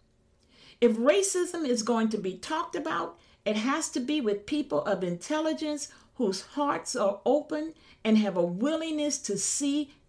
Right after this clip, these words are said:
and accept change. It can only be discussed with other people who want to discuss it and not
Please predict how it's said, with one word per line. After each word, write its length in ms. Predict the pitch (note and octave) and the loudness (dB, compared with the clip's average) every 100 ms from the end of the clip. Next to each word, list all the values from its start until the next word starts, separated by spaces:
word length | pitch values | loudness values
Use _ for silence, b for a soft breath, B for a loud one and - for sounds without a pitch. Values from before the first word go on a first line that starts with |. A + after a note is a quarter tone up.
| _ - | _ -2
and 500 | A#3+ C4+ D4 C#4+ C#4+ | 2 4 4 2 0
accept 640 | C4+ B3+ - C4+ B3+ A#3+ - | -2 0 0 0 0 -4 -8
change. 840 | - C4 A#3+ E3+ C3+ - - - _ _ _ B B B | -2 0 0 -2 -6 -12 -18 -20 _ _ _ B B B
It 140 | A3 G#3+ | 0 4
can 240 | A3+ G#3 - | 2 2 -2
only 340 | C4+ F4+ F#4 | -2 0 0
be 180 | C4+ A3+ | 0 0
discussed 580 | G3 G3 - - F3 F3 | 0 0 0 -2 -2 -2
with 220 | F3+ F3+ | -6 -4
other 240 | - C4+ D4 | -2 2 0
people 560 | D4 A3 G3+ G3 G3 B B _ | 0 -8 -4 -4 -4 B B _
who 100 | A#3 | 0
want 480 | G3 G3 B3+ E4 D#4+ | 0 2 2 2 -2
to 80 | A3+ | 0
discuss 580 | F#3+ F3+ - E3 E3+ F3 | 0 -2 -2 -2 -2 -6
it 160 | F3 b b - | -10 b b -2
and 300 | G#3 G3+ G#3+ | 0 2 2
not 320 | A#3+ B3 | 2 -2